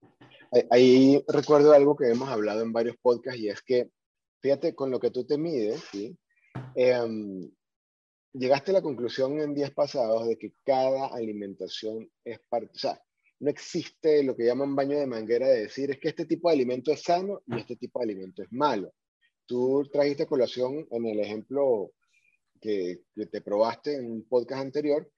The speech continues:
de que lo que la, mucha gente consideraba que era sano para romper el ayuno, por ejemplo,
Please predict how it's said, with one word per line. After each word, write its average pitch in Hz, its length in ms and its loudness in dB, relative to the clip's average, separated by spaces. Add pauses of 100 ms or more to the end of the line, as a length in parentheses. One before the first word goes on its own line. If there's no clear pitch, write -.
(200)
de 127 160 -4
que 131 140 -2
lo 131 140 0
que 131 120 -4
la, 131 140 2
mucha 151 360 -6
gente 180 260 -8
consideraba 127 640 -4
que 123 100 -2
era 131 140 0
sano 151 320 -6
para 107 400 -6
romper 123 320 -2
el 143 100 -4
ayuno, 120 320 -4
por 117 140 -6
ejemplo, 113 340 -12